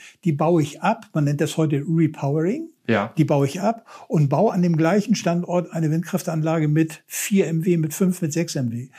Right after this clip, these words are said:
Speaker 1: und habe also eine deutlich höhere Leistung. Und wenn ich das also bei der Hälfte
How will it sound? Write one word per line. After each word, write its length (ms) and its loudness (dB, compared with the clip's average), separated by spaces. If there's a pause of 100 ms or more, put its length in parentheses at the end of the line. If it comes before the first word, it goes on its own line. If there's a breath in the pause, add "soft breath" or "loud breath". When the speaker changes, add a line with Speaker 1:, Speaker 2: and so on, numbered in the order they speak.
(220 loud breath)
Speaker 1:
und 100 0
habe 160 0
also 200 0
eine 300 2
deutlich 540 0
höhere 240 2
Leistung. 480 -2
Und 60 -4
wenn 80 -2
ich 100 -4
das 180 -2
also 160 0
bei 120 0
der 120 0
Hälfte 520 0